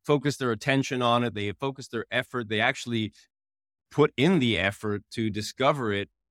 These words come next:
If we had this going on with every part of science, then we would already be in, you know, the meme of the future where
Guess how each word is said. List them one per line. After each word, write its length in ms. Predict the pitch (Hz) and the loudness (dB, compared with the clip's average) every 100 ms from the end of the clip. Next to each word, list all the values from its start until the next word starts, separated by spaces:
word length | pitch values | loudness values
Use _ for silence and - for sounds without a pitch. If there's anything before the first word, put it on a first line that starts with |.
| _ | _
If 160 | 117 131 | -12 -2
we 120 | 202 | 2
had 220 | 202 156 | 2 2
this 180 | 160 131 | -2 -2
going 400 | 120 135 131 123 | 0 2 4 4
on 480 | 120 120 123 123 - _ | 4 4 4 2 -2 _
with 140 | - 110 _ _ _ _ - | -20 -20 _ _ _ _ -4
every 260 | 135 135 | -2 -2
part 300 | 127 135 127 | -6 -4 -4
of 100 | 117 | -6
science, 720 | - 110 113 127 135 - - - | -2 0 2 0 -2 -6 -12 -4
then 440 | 113 113 110 107 - - - | 0 2 2 -2 -8 -14 -2
we 140 | 120 | 0
would 160 | 113 113 | 2 2
already 380 | 127 131 120 | 4 4 4
be 440 | 117 120 117 117 113 _ _ | 2 4 6 4 2 _ _
in, 300 | - 110 110 | 0 2 4
you 100 | 110 | 6
know, 300 | 107 98 98 98 | 6 6 4 2
the 140 | 104 | 6
meme 380 | 110 113 113 113 | 8 8 8 6
of 160 | 104 - | 4 0
the 100 | 95 | -2
future 480 | - 120 - 107 | 4 4 4 -2
where 300 | 98 101 98 | -2 -2 -4